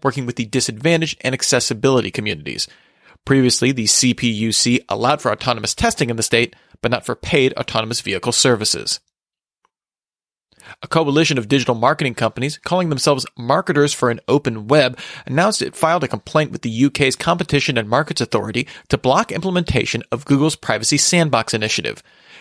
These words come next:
This initiative is set to roll out in early twenty twenty-one and would phase out third-party tracking cookies. The coalition is asking for the Privacy Sandbox to be delayed until regulators devise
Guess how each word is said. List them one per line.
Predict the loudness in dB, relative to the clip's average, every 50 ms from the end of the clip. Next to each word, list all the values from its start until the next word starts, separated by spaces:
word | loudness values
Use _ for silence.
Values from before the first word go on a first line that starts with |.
| -4 0
This | 2 2 4 4
initiative | 2 2 2 2 2 2 2 0 0 0
is | -2 0
set | 2 0 0
to | 0 0
roll | 0 2 2 4
out | 2 0 -2 -4
in | -10 -8 -2
early | 0 2 2 2 2
twenty | 0 -2 -4 -4 -4
twenty-one | -4 -4 -4 -4 -2 0 2 2 2 2 0 -6 -12 -14 -4 0
and | 2
would | 2 2 2
phase | 0 0 2 2 4 4
out | 4 2 2
third-party | 2 2 2 2 2 2 0 0 0 0 0
tracking | 0 2 2 2 0 -2 -6 -6
cookies. | -4 -6 -6 -6 -6 -6 -6 -6 -8 _ _ _ _ _ _ _
The | -10 -4
coalition | -2 0 0 2 2 0 0 0 -2
is | -4 -2
asking | -2 0 0 0 0 -2 -4 -4
for | -4 -4
the | -4
Privacy | -2 0 0 0 0 0 0 0
Sandbox | 0 2 2 2 2 2 0 0 -2 -4
to | -4 -4
be | -4 -2
delayed | -2 -2 -2 0 2 2 4 4 4 2 0 -2 -6
until | -6 -2 -2 -2 0
regulators | 2 2 2 2 2 2 2 2 2 0 -2
devise | 0 2 2 4 4 2 0